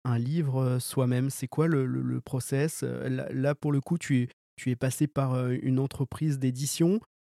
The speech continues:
pour, euh, éditer le livre. Co-, comment ça marche quand on veut éditer un,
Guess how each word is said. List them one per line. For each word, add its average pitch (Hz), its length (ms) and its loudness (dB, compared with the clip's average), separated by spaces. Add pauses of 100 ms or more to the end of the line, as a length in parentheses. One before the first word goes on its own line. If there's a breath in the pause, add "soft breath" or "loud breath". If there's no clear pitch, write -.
(100)
pour, 135 280 -6
euh, 131 180 0
éditer 139 400 -2
le 147 80 -2
livre. 160 440 2
Co-, 135 220 0
comment 147 300 0
ça 135 160 0
marche 127 300 -2
quand 123 220 -6
on 127 80 0
veut 135 140 2
éditer 123 320 -2
un, 120 260 2